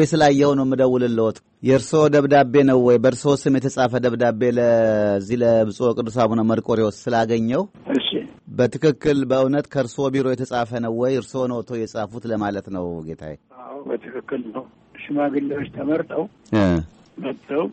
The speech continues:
Speaker 2: እኔ ጋር ስብሰባ አድርገን ስብሰባ ላይ የደረስንበት ውሳኔ እሳቸው ቦታቸው እንዲመለስ እና ከዚህ ቀደም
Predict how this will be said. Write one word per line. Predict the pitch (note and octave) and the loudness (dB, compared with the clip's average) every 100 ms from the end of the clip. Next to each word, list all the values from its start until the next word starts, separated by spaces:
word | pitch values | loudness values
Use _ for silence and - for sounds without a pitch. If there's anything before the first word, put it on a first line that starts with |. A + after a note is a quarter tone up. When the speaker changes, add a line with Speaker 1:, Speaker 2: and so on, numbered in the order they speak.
| - _ - | -12 _ -14
Speaker 2:
እኔ | C#3+ C#3 | -8 -6
ጋር | C3+ C3 | -4 -6
ስብሰባ | C3 B2 C#3+ C#3 | -8 -12 -10 -6
አድርገን | C3 A#2+ B2 B2+ F#3+ G3+ _ _ - - | -8 -8 -10 -6 -6 -8 _ _ -20 -10
ስብሰባ | D3 C3 C#3 C3 B2+ | -10 -8 -8 -8 -6
ላይ | C#3 | -6
የደረስንበት | C3+ B2 B2+ B2+ - C3 C3 | -6 -8 -12 -12 -12 -12 -12
ውሳኔ | - - C3 B2 D#3+ F#3 _ _ _ | -14 -14 -12 -8 -8 -10 _ _ _
እሳቸው | C#3 - C3 - D3+ | -18 -12 -12 -4 -4
ቦታቸው | C3+ B2+ D#3 - C#3 | -4 -10 -14 -12 -12
እንዲመለስ | C3+ A2+ A#2 A#2 - - _ - | -12 -16 -20 -20 -20 -20 _ -18
እና | C#3 C3+ C3 B2+ A#2+ - | -16 -14 -14 -16 -20 -20
ከዚህ | - C#3 - | -10 -10 -8
ቀደም | - - C#3+ | -12 -10 -10